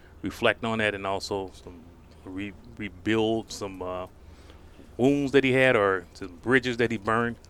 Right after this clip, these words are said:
Uh, so we talk about life. We also talk about, um, socially, what are you gonna do? Are you gonna,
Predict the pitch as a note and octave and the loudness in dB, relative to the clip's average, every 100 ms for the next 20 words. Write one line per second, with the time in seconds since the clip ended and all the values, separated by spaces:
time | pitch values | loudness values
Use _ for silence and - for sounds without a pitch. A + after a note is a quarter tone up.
0 | - - - - - - F2+ F#2 F#2 F#2 | -20 -20 -20 -20 -20 -20 -6 -2 -2 -4
1 | - A2 - B2 A#2+ B2 C3 G2 - G2+ | -4 -2 4 4 6 6 6 6 0 0
2 | G#2 A2+ A2 A2 G2+ G#2 G2+ - - - | 0 0 -2 -2 2 4 4 0 -14 -18
3 | - - - F#2+ F2+ F2 - - - - | -18 -18 -12 -10 -10 -14 -18 -20 -20 -20
4 | - - D#3 E3+ A2 E2+ F#2 A2 A2+ A2 | -18 2 4 4 2 -4 -4 -4 -4 -2
5 | A2+ D#2+ F2+ G2 | -2 -4 -12 -14